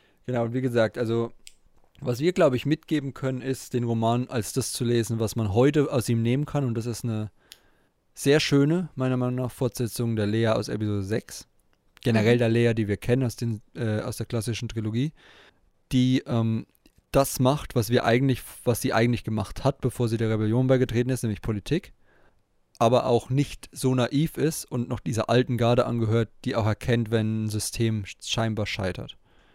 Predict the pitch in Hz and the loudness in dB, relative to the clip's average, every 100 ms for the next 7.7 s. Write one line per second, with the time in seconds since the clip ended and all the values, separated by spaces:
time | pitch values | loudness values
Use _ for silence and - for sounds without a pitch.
0 | _ _ - 113 107 107 101 98 104 98 | _ _ -2 0 2 0 -2 -2 0 0
1 | 104 - 113 101 110 - 120 113 107 117 | -2 -4 -6 -4 -4 -2 0 2 2 0
2 | 135 156 139 147 165 - - _ _ _ | 0 0 0 -2 -4 -6 -20 _ _ _
3 | - 135 - 143 143 131 131 123 - 113 | 0 0 0 0 2 2 4 2 0 0
4 | 117 - 156 170 127 117 117 - - 135 | -2 0 0 4 4 4 2 0 2 2
5 | - 147 139 110 101 101 113 120 120 - | 2 0 0 0 0 0 0 -2 -4 -6
6 | _ - 120 117 113 - 117 113 117 117 | _ -2 2 4 2 2 0 0 -4 -6
7 | - - 127 - 143 151 | -6 -4 -4 -4 -4 -4